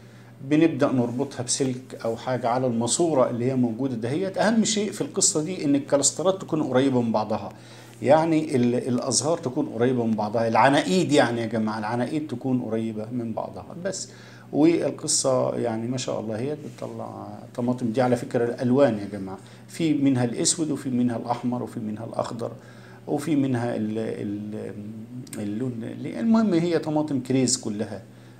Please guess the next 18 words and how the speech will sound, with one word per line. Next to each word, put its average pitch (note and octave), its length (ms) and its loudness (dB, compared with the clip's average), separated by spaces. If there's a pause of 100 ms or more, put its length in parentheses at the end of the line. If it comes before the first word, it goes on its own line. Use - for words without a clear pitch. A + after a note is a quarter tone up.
(100)
زي B2 200 4
ما A2+ 120 0
حضرتك G#2+ 460 -8
شايف F#2+ 380 -8
كده - 100 -14
اهو. - 140 -18 (380)
تمام؟ D3+ 300 -4 (720)
دي F#3 160 2
كل A3+ 200 4
قصة G3+ 400 2
الطماطم. B2 480 2 (260)
طبعًا G3+ 380 6
بيلزمنا D#3 560 0
ان C#3+ 100 -2
احنا C#3+ 220 -4
نكافح C3+ 400 -2
الطماطم B2+ 500 -4
دهياً، D#3+ 400 -6